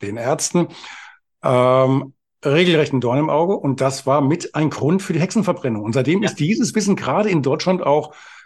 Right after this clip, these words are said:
Speaker 1: wirklich verschüttet worden, äh, oder verschüttet gegangen,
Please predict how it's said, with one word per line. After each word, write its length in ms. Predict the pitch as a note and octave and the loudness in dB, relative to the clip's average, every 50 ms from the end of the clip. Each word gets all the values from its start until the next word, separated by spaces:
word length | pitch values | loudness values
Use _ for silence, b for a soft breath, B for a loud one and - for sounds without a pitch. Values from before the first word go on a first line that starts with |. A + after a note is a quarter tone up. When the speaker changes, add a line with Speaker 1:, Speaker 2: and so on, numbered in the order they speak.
| B B B - | B B B -2
Speaker 1:
wirklich 440 | D3+ D#3 D#3 - E3+ - - - - | -2 -2 0 -2 -4 -6 -6 -8 -6
verschüttet 540 | - B2 A2+ - - A3+ A3 G#3 C#3 A#2 G2 | -4 -2 0 0 0 0 0 0 -2 -4 -6
worden, 360 | G#2 G2 G#2 B2 E3+ F#3+ B B B B B B B B - | -4 -2 -2 0 -2 -2 B B B B B B B B -2
äh, 40 | - | 0
oder 500 | D3 D3+ D3+ D3+ D#3 D3+ D3+ - D3+ C#3+ | 2 4 4 4 2 0 0 -2 -2 0
verschüttet 320 | - C#3 - E3 - E3+ C3 | -2 -2 -4 -2 -2 -2 -4
gegangen, 560 | A#2+ A2+ A2 B2 B2+ D3 G3+ A3+ A3+ - | -4 -4 -2 0 0 2 2 0 0 -4